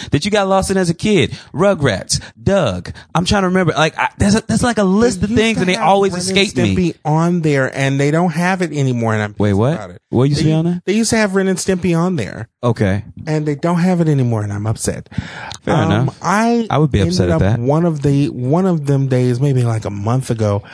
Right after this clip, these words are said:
Speaker 2: I started watching s-, like, episodes of Saint Elsewhere, and I'm like, "How the fuck did I get here?" Like, hey, there's Denzel. There's, like, super young Denzel.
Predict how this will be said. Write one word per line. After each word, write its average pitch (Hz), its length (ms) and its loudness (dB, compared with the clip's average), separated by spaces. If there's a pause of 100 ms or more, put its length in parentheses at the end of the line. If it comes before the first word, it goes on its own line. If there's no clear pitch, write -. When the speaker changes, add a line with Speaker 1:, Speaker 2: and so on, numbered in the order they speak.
(440)
Speaker 2:
I 143 140 2
started 143 880 2
watching 139 500 0
s-, - 360 -6 (240)
like, 120 260 -2 (600)
episodes 151 540 2
of 120 80 -2
Saint 135 380 -2
Elsewhere, 113 600 0
and 113 100 0
I'm 131 100 -2
like, 110 260 -2 (600)
"How - 220 -4
the 226 180 0
fuck 202 240 -4
did 190 140 0
I 185 80 2
get 180 240 0
here?" 113 720 -2 (460)
Like, 175 260 -4
hey, 415 280 2
there's 220 340 0
Denzel. 190 600 2
There's, 160 180 0
like, 156 160 0
super 170 240 -2
young 147 260 0
Denzel. 113 540 -2